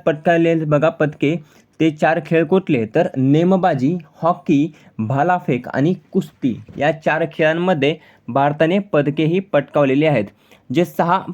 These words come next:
पदके पटकावले आहेत बघा, तर त्यामध्ये पाच कोणकोणते खेळाडू आहेत ज्यांनी हे सहा पदके पटकावलेले आहेत, तर यामध्ये मनू भाकर यांनी दोन पदके पटकावले,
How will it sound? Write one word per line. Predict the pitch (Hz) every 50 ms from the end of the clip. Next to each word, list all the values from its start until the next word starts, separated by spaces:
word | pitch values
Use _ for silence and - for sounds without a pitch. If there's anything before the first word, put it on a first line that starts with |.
| -
पदके | - 180 170 - - 190
पटकावले | 190 - 190 185 - 190 190 190
आहेत | 190 196
बघा, | 190 180 143 135 151 156 156 - _ _ -
तर | 160
त्यामध्ये | 147 151 180 175 185 196 202 202 180 160 156 175 170 - _ _
पाच | 165 165 185 196 196 202
कोणकोणते | 196 196 196 196 196 196 202 202 196 202 196 196
खेळाडू | 208 190 180 180 175
आहेत | 143 127 - - 135
ज्यांनी | 151 151 160 175
हे | 170 170 175
सहा | 175 - 175 147 160
पदके | 165 - 170 165 151 - 190
पटकावलेले | 185 - 170 156 151 170 165 165 170 180 185
आहेत, | 175 147 131 127 - - _ _ _ -
तर | 139
यामध्ये | 147 151 165 175 185 196 196 185 156 147 151 175 196 - _ _ _ _ _ _ _
मनू | 135 135 147 160 180 185
भाकर | 175 190 180 175 180 190 185 170
यांनी | 175 175 170 175
दोन | 156 143 160 175 175 175
पदके | 160 165 156 151 170
पटकावले, | 151 151 160 147 151 143 131 127 120